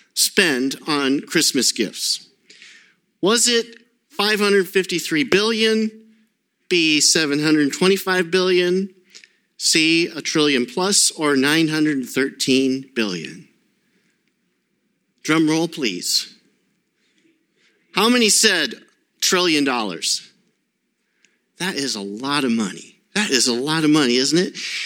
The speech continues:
Um, if you stack a trillion dollars with a hundred dollar bills, this is what it would look like,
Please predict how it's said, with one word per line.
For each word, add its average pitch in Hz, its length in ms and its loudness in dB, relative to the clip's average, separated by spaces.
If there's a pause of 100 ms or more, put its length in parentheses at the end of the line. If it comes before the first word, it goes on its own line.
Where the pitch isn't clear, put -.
(100)
Um, 180 320 2 (100)
if 170 200 -2
you 285 440 2 (380)
stack 202 540 -2 (640)
a 165 40 -4
trillion 170 360 0
dollars 120 640 0
with 127 220 0
a 147 60 -2
hundred 190 340 2
dollar 160 280 0
bills, 110 380 0
this 120 180 0
is - 80 -2
what 135 120 0
it 135 40 0
would 131 140 0
look 123 260 -2
like, 71 260 -16